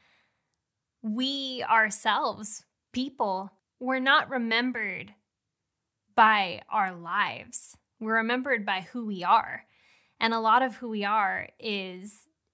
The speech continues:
is defined by our stories, by the stories people tell of us.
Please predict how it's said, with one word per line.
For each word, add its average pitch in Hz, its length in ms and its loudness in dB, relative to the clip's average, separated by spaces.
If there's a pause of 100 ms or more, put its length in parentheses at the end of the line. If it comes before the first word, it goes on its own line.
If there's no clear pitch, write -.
(120)
is 247 200 -2
defined 233 580 -4
by 185 200 0
our 175 200 -10
stories, - 640 -4
by 208 140 -2
the 202 100 -8
stories 226 540 -4
people - 420 -14
tell 233 300 -4
of 185 120 -6
us. - 360 -6